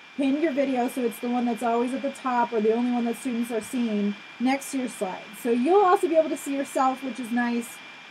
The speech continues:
so that you know, like, uh, if you're making a weird face or you're, like, doing so, or your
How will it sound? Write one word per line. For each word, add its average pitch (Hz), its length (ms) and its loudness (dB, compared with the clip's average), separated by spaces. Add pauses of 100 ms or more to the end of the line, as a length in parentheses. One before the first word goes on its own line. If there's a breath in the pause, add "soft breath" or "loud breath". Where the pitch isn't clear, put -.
(160)
so 233 160 4
that 226 160 0
you 226 80 -2
know, 233 300 4
like, 214 300 6 (920)
uh, 220 280 6
if 208 100 0
you're 226 240 0
making 247 320 0
a 269 60 2
weird 320 240 4
face 381 480 4
or 285 100 2
you're, 247 360 0
like, 226 260 0 (160)
doing 277 280 2
so, 294 160 0
or 254 120 0
your 247 160 -2